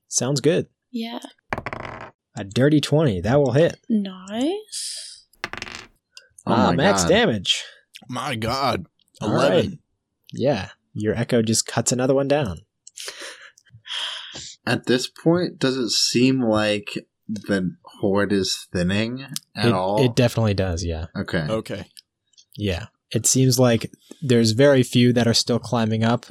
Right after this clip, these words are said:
Speaker 1: and the ones that are on deck are, are getting overpowered. Since the battle seems like it's coming to a close soon, this is the time to use Unleash Incarnation.
Speaker 2: Okay. Yeah, let's do that.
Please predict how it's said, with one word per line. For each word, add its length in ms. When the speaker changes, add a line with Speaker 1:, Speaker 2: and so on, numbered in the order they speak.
Speaker 1:
and 340
the 80
ones 260
that 180
are 200
on 180
deck 300
are, 400
are 120
getting 340
overpowered. 680
Since 760
the 120
battle 340
seems 220
like 120
it's 140
coming 260
to 120
a 20
close 420
soon, 440
this 400
is 260
the 320
time 360
to 100
use 320
Unleash 500
Incarnation. 800
Speaker 2:
Okay. 460
Yeah, 220
let's 240
do 120
that. 260